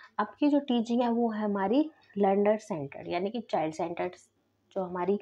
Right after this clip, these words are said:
अ, एजुकेशन है, उस पर अब focus किया जाता है। क्यों? क्योंकि बच्चों को ही ध्यान में रखकर focus किया जाता है, किस तरीके से उसका development करना है। तो concept of child centered and progressive education के बारे में हम पढ़ेंगे। फिर आता है हमारा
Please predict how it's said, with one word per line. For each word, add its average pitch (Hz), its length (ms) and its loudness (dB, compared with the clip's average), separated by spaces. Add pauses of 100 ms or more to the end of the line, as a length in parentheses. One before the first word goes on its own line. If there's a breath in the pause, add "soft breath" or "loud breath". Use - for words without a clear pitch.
(500 loud breath)
अ, 165 300 6
एजुकेशन 196 500 2
है, 247 60 -2
उस 214 180 -4
पर 208 140 -2
अब 226 120 0
focus 185 380 -4
किया 175 140 -8
जाता 175 240 -4
है। 196 60 0
क्यों? 254 220 -2
क्योंकि 233 440 -4
बच्चों 220 440 -4
को 240 100 -4
ही 240 100 -2
ध्यान 202 220 -4
में 202 100 0
रखकर 202 220 -4
focus 190 400 -4
किया 190 120 -4
जाता 185 260 -4
है, 233 180 -6
किस 277 200 0
तरीके 190 320 0
से 190 80 -2
उसका 190 260 -2
development 190 540 0
करना 151 240 -2
है। 151 100 -12 (640 loud breath)
तो 214 160 0
concept 226 400 2
of 240 60 4
child 214 340 2
centered 214 640 2 (360)
and 196 260 4
progressive 196 580 4 (100)
education 190 540 0
के 196 100 0
बारे 185 200 2
में 190 80 0
हम 190 60 -2
पढ़ेंगे। 196 380 0 (1160 soft breath)
फिर 269 100 0
आता 233 180 2
है 226 60 4
हमारा 214 340 2